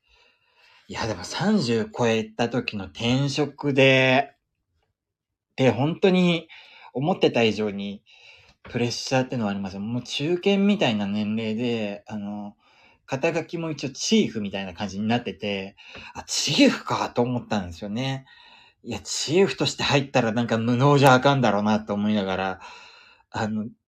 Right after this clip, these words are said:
一生懸命今ちょっと無能じゃないふりを、あの、している最中です。いつバレるだろうっていうのはドキドキしますね。はい。まあ、あのー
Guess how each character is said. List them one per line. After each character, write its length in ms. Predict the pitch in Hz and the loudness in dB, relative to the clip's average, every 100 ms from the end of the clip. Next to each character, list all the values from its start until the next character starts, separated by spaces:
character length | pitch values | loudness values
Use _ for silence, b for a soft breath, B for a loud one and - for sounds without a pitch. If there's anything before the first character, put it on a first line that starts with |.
| _ _ | _ _
一 120 | - 135 | -4 -2
生 180 | - | 0
懸 240 | 226 - 185 | 0 4 4
命 160 | 165 | 6
今 200 | 143 117 | 2 2
ち 120 | 107 - | -2 -4
ょ 20 | |
っ 20 | |
と 100 | 117 | -4
無 140 | 117 | 0
能 180 | 139 160 | 4 4
じ 100 | 143 | 4
ゃ 40 | 156 | 4
な 140 | 165 | 4
い 80 | 117 | 2
ふ 120 | 98 | -2
り 140 | 92 | -8
を、 140 | 90 90 b b b b b _ | -8 -10 b b b b b _
あ 140 | 98 | -16
の、 120 | 95 | -12
し 120 | 85 - | -10 -2
て 100 | 127 | 0
い 40 | |
る 80 | 110 | 0
最 220 | 135 120 | 2 0
中 100 | 98 | 0
で 80 | 90 | -14
す。 80 | - | -14
い 140 | 110 | -14
つ 140 | - 110 | -8 -4
バ 120 | 98 | -2
レ 120 | 101 | -2
る 80 | 98 | -4
だ 120 | 98 | -6
ろ 100 | 90 | -8
う 20 | |
っ 40 | 92 | -12
て 200 | - 98 | -10 -6
い 100 | 101 | -4
う 40 | |
の 80 | 95 | -4
は 40 | |
ド 140 | 92 117 | -4 -2
キ 80 | |
ド 100 | 110 | -2
キ 80 | 80 | -4
し 100 | - | -6
ま 100 | 107 | -8
す 160 | 101 - | -10 -12
ね。 340 | 104 101 - B B B B B B _ | -8 -8 -8 B B B B B B _
は 320 | 98 95 90 | -10 -8 -8
い。 140 | 85 - - _ _ _ _ _ _ _ - | -12 -20 -20 _ _ _ _ _ _ _ -2
ま 120 | 135 | 2
あ、 200 | 117 95 B B B B B - | 2 0 B B B B B -8
あ 120 | 110 | -4
の 1040 | 110 113 113 113 113 113 113 113 113 113 117 | -2 0 2 2 2 2 0 0 0 0 0
ー 140 | 143 | -4